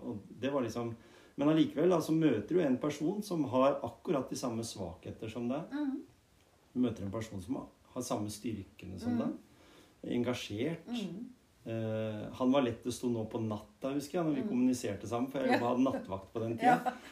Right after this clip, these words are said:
Speaker 2: Ja.
Speaker 1: Så han var jo på hele tiden, liksom, og vi, vi pratet mye på, på chatta og sånn da, på,
Speaker 2: Mm.
Speaker 1: på natterstid. Og når du kom ned dit, så var det jo akkurat som vi kjente hverandre.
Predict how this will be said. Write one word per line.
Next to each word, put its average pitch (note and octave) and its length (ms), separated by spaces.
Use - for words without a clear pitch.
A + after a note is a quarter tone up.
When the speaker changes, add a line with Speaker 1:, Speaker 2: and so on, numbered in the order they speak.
Speaker 2:
Ja. D4 60
Speaker 1:
Så D3 160
han C3 220
var A2+ 160
jo B2+ 140
på G#2+ 340
hele G#2+ 300
tiden, F#2+ 300
liksom, C#3+ 300
og C3+ 60
vi, C3 200
vi A#2+ 340
pratet G#2+ 420
mye G#2 180
på, A2 260
på A2+ 120
chatta A2 400
og G2+ 80
sånn B2 160
da, D3+ 120
på, G#3+ 240
Speaker 2:
Mm. - 40
Speaker 1:
på A#2 120
natterstid. G#2+ 540
Og B2 200
når B2+ 140
du - 40
kom A#2 240
ned A#2 140
dit, D3 120
så - 140
var C3 200
det C#3+ 100
jo D3 160
akkurat - 580
som A2+ 120
vi A2+ 80
kjente G2+ 260
hverandre. G2 360